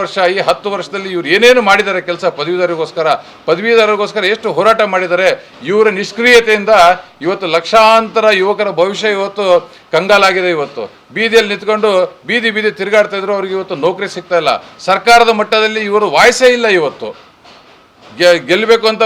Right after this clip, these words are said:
ಬರ್ತಾರೆ, ಗೆದ್ದು ಹೋಗ್ತಾರೆ, ಇಲ್ಲ ರಾಷ್ಟ್ರೀಯ ಪಕ್ಷದ ಚಿಹ್ನೆನೇ ನಮಗೆ ಗೆಲ್ಲಿಸ್ತಾರೆ ಅಂತಂದು ಬರ್ತಾರೆ, ಏನು ಕೆಲಸ ಮಾಡ್ತಾ ಇಲ್ಲ. ಇವರ ನಿಷ್ಕ್ರಿಯತೆಗೆ ನಮ್ಮ ಪದವೀಧರರು ಈ ಸರಿ ತಕ್ಕ ಪಾಠವನ್ನು ಕಲಿಸ್ತಾರೆ. ಆರನೇ ತಾರೀಕು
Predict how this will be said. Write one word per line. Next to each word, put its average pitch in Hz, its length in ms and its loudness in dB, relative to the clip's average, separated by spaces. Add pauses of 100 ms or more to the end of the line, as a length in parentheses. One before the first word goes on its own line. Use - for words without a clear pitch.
ಬರ್ತಾರೆ, 220 340 0 (180)
ಗೆದ್ದು 196 240 -2
ಹೋಗ್ತಾರೆ, 214 380 0 (140)
ಇಲ್ಲ 175 100 0 (100)
ರಾಷ್ಟ್ರೀಯ 190 320 0
ಪಕ್ಷದ 208 300 -6 (100)
ಚಿಹ್ನೆನೇ 220 380 -2
ನಮಗೆ 208 220 -4
ಗೆಲ್ಲಿಸ್ತಾರೆ 202 420 -2
ಅಂತಂದು 202 340 -8
ಬರ್ತಾರೆ, 202 320 -2 (460)
ಏನು 240 260 6
ಕೆಲಸ 202 180 -6 (120)
ಮಾಡ್ತಾ 160 300 -2
ಇಲ್ಲ. 127 100 -2 (380)
ಇವರ 196 140 0 (120)
ನಿಷ್ಕ್ರಿಯತೆಗೆ 208 640 0 (440)
ನಮ್ಮ 226 200 2 (100)
ಪದವೀಧರರು 190 560 -2 (140)
ಈ - 100 -6
ಸರಿ 190 240 -6
ತಕ್ಕ 160 320 -4
ಪಾಠವನ್ನು 180 480 0
ಕಲಿಸ್ತಾರೆ. 180 380 -2 (460)
ಆರನೇ 220 240 4 (120)
ತಾರೀಕು 202 380 0